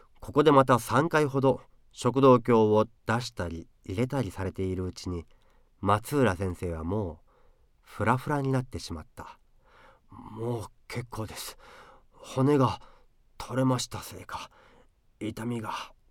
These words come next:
わからなくなりましたようで、その代わりなんだか目が回りますようで。」「それじゃあ、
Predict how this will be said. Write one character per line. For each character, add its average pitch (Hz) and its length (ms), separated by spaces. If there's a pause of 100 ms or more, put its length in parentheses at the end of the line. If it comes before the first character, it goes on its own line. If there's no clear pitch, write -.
(120)
わ 101 220
か - 180
ら 120 100
な 117 160
く 110 140
な 98 100
り 98 80
ま 98 140
し - 80
た - 100
よ 87 140
う - 40
で、 - 80 (1000)
そ - 180
の 135 100
代 131 140
わ 143 80
り 135 140 (340)
な 143 220
ん 139 80
だ 117 100
か - 360 (540)
目 131 300
が 147 240
回 113 300
り 123 80
ま 117 140
す 110 140
よ 95 120
う - 20
で。」 - 220 (1500)
「そ - 180
れ 113 80
じ 110 120
ゃ - 20
あ、 80 120